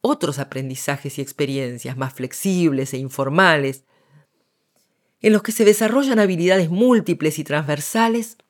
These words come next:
en los que se asignan desafíos a resolver, en los que hay lugar para las emociones, que son más activas, preparan el terreno para que nos sintamos más cómodos en arriesgarnos a caminos alternativos.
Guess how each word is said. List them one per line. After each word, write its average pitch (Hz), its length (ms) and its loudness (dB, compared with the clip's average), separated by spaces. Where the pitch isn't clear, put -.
en 170 100 -2
los 170 100 2
que 180 120 2
se - 100 0
asignan 180 460 2
desafíos 151 560 0
a 143 40 0
resolver, 151 800 2
en 147 140 0
los 139 140 -6
que 151 160 -2
hay 151 100 2
lugar 147 300 0
para 143 160 0
las 131 180 -4
emociones, 143 800 0
que 196 80 -4
son 214 180 2
más 202 180 0
activas, 165 760 0
preparan 202 580 -2
el 143 160 -6
terreno 165 440 -6
para 139 200 -8
que 131 80 -10
nos 131 140 -10
sintamos 135 540 -8
más 202 340 -2
cómodos 208 560 2
en 160 140 -2
arriesgarnos 151 680 -2
a 151 60 -6
caminos 143 400 -6
alternativos. 127 1040 -8